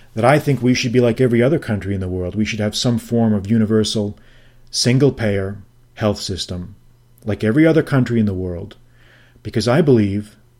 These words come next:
that every government has a minimum level of responsibility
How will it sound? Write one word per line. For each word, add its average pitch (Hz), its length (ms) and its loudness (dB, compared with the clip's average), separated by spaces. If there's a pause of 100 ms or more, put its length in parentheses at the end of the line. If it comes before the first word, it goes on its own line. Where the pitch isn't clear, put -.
(520)
that 110 140 -2
every 175 280 6
government 143 720 4 (320)
has 127 260 0
a 120 60 2
minimum 139 640 2
level 110 280 2
of 101 100 -4
responsibility 101 960 -4